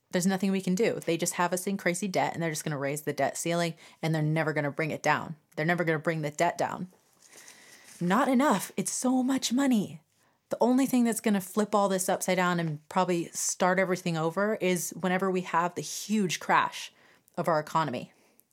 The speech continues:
And it will probably be a bigger depression that was in the thirties. Like, it's gonna be, so I don't know if that will happen in my lifetime. It's not gonna happen right away. It,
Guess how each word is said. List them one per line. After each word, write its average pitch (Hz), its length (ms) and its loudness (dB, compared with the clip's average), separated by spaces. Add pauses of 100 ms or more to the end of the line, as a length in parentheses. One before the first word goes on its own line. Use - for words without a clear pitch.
(840)
And 180 180 4
it 180 120 0
will 202 140 -2
probably 170 440 2
be 151 360 -2 (600)
a 175 60 2
bigger 165 440 0
depression 151 600 -2
that 143 140 -2
was 151 160 -4
in 147 120 -4
the 131 60 -4
thirties. 98 600 -6
Like, - 180 -6
it's 180 160 -2
gonna 185 220 0
be, 156 240 -4 (240)
so - 160 -8
I 175 100 2
don't 190 120 2
know 175 120 4
if 185 100 -4
that 202 140 0
will 220 100 -2
happen 220 280 0
in 220 100 0
my 214 200 0
lifetime. 220 720 -2 (1000)
It's 180 160 -2
not 208 120 2
gonna 240 140 2
happen 220 300 0
right 208 200 2
away. 175 440 2
It, 160 180 0